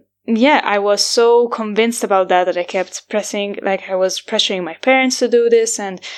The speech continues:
they weren't very convinced. They had really never heard of this even before.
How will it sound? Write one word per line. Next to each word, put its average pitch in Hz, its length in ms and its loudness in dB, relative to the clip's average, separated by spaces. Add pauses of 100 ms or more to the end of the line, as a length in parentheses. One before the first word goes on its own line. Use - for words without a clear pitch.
(180)
they 208 100 4
weren't 185 240 0
very 170 160 0
convinced. 202 1000 -2
They 180 280 2
had 180 260 0
really 180 420 2
never 180 340 0
heard 196 240 2
of 190 140 0
this 208 280 2
even 214 260 -4
before. 202 580 2